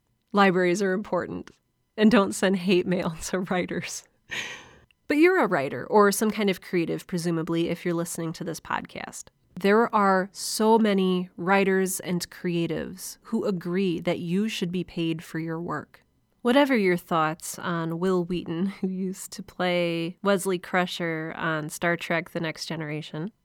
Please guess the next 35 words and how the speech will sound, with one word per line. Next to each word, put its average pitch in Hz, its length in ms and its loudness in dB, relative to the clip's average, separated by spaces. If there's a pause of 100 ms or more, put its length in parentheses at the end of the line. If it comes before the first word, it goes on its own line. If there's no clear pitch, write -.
(140)
he 240 220 0
is 214 180 2
now 180 340 4
a 160 260 0
successful 160 680 -6
writer 226 360 0
slash - 800 -4
internet 190 340 2
celebrity 170 580 -2
slash 165 460 -2
personality, 156 680 -6 (400)
and 185 320 4
was 175 140 -4
contacted 202 680 0
by 170 240 2
an 170 220 -2
online 170 640 -2 (120)
journal 175 440 -2 (200)
to 202 300 -2
do 175 240 2
a 175 60 0
bit 160 220 -2
of 170 300 -2
writing 151 300 -2
and 190 120 -2
blogging 196 420 -4
for - 180 -10
them. - 220 -8
And 180 120 -6
he 175 140 -4
said, 160 220 -8
"Okay, 247 300 -2
that 262 180 -2
sounds 180 320 -4
great. 233 720 -8